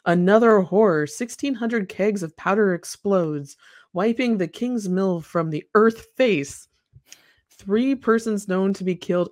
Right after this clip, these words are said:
outright. Seven are missing and nine seriously injured. Uh, William Franny, a brakeman, is blown to automata." <laughs> Like, "No trace can be found of nine persons.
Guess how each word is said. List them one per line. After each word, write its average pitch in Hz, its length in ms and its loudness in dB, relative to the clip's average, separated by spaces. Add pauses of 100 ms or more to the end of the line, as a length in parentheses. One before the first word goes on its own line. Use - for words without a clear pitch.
outright. 160 600 -2 (220)
Seven 202 460 -4
are 175 180 -2
missing 175 500 -2
and 165 220 -6
nine 165 300 -2
seriously 220 640 -4
injured. 151 500 -6 (600)
Uh, 156 260 -8 (320)
William 220 380 2
Franny, 196 560 -4
a 160 100 -4 (300)
brakeman, 190 460 -2
is 160 420 -8
blown 170 460 -2
to 214 420 -4
automata." 190 840 -6 (340)
<laughs> - 320 -10
Like, 175 300 -6 (640)
"No 269 240 4
trace 269 320 -2
can 226 140 -2
be 220 120 2
found 202 360 0
of 175 180 0
nine 170 400 -2
persons. 156 760 -4